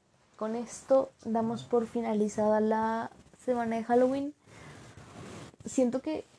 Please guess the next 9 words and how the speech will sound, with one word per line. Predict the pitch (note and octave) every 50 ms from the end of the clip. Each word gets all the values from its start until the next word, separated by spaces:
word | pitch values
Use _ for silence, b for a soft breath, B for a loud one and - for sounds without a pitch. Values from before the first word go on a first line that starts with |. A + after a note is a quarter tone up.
| _ - -
me | B3 B3
trabé | - A#3 A3+ A3 A3 A3 A3+
mucho | A3+ A3+ A3+ A3+ - - - - - - _ _
y | - A#3+ A3+
como | A#3 - A3+ A3+ A#3 A3+ A3
que... | - - - - _ _ _ _ _ _ _ _ _ _ _ _ _ _ _ -
Ay, | - G#3+ G#3+ G#3+ A3 A3+ G#3 A#3
no | A3+ A3+
sé, | G#3+ - - G#3+ A3 F#3+